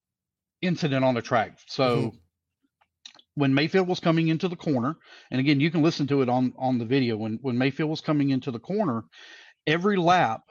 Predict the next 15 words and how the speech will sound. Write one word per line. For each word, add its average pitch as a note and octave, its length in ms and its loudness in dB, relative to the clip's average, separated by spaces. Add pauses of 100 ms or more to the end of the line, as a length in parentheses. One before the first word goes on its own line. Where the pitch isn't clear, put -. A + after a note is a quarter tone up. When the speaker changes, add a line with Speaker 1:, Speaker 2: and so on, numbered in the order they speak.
(160)
Speaker 1:
even F3 360 0
prior, F3 440 4
I B2+ 40 2
had B2+ 200 0
made B2 200 0
mention B2 320 -2
of A2 80 -4
this A#2 200 -2
in, B2 260 0
in B2 200 -4
the A2 100 -6
live B2 300 2
feed, B2+ 380 -4 (600)
he F#3 220 4
was F3 580 2